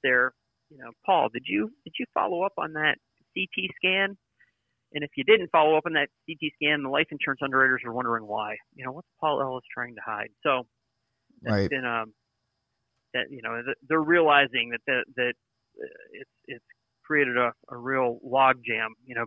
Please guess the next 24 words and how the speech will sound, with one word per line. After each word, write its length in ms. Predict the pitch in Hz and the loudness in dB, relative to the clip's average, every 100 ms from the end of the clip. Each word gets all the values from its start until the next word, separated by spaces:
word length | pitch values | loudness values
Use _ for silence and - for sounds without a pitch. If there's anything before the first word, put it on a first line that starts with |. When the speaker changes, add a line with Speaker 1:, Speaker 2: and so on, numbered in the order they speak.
| - | -6
Speaker 1:
between, 420 | - 160 151 139 | -4 2 2 2
between 300 | - 185 175 | -2 0 0
the 60 | 151 | 0
state 200 | 180 185 | 4 4
of 80 | 160 | 6
Washington 680 | 160 151 - 156 - 135 | 6 6 4 -4 -4 -4
and 120 | 135 123 | -4 -2
your 260 | 123 123 - _ _ _ | -2 -2 -4 _ _ _
long-term 560 | 135 143 147 - 147 127 - | 0 2 2 0 -2 -4 0
care, 320 | 139 135 127 _ _ _ _ _ _ _ - | 4 4 4 _ _ _ _ _ _ _ -12
can 100 | 147 | -10
I 40 | 139 | -6
say 80 | 170 | -4
debacle? 580 | 127 107 110 113 131 123 _ _ 127 | -4 -2 -2 -2 -8 -12 _ _ -20
Is 100 | 120 | -8
that 180 | 127 - _ | -8 -8 _
Speaker 2:
Yeah, 260 | 131 147 196 | 0 2 4
Speaker 1:
is 60 | 123 | 2
that 100 | 110 | 4
Speaker 2:
absolutely. 760 | 143 147 151 156 175 107 85 - | 4 4 6 6 6 4 0 -4
Speaker 1:
Um, 200 | 139 131 123 _ _ _ _ _ _ _ _ _ _ _ - | -6 -4 -6 _ _ _ _ _ _ _ _ _ _ _ -2
yeah, 140 | 127 | 2
that 120 | 143 | 4
was, 120 | 143 | 2